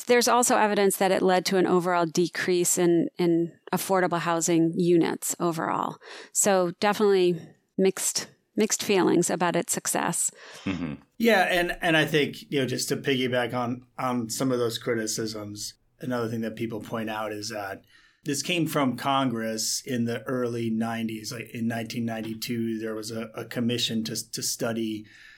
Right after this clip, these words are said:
Speaker 3: you know, distressed public housing
Speaker 1: Mm-hmm.
Speaker 3: as a, as a central problem.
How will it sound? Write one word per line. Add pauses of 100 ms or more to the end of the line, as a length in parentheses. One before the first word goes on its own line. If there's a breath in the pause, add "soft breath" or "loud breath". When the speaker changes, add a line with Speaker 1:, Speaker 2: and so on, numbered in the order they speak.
(180 loud breath)
Speaker 3:
you
know,
distressed
public
housing
Speaker 1:
Mm-hmm.
Speaker 3:
as
a, (100)
as
a
central
problem.